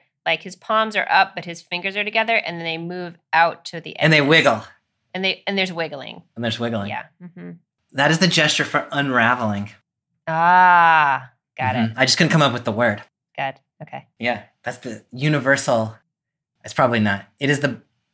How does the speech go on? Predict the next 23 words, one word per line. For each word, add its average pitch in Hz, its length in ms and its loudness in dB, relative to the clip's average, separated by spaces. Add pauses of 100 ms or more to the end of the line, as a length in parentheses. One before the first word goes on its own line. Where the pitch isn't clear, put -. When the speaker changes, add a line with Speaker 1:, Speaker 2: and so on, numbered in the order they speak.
(280)
Speaker 2:
it 139 100 -2
is 135 100 -2
my, 135 600 0 (180)
anyway, 107 320 -4 (320)
all 139 80 0
right. 113 160 -2 (640)
Speaker 1:
<laughs> - 260 0 (1700)
Speaker 2:
This 143 120 -4
unraveling 151 520 4
of 127 80 0
society 120 380 0
continues 117 360 -6
on 113 140 0
then 113 140 -2
in 113 120 -2
chapter 117 360 -6
seven. 123 500 4
I'm 131 140 0
gonna 131 160 2
read 123 160 0
one 117 300 0
to 113 40 0
four. 110 720 -10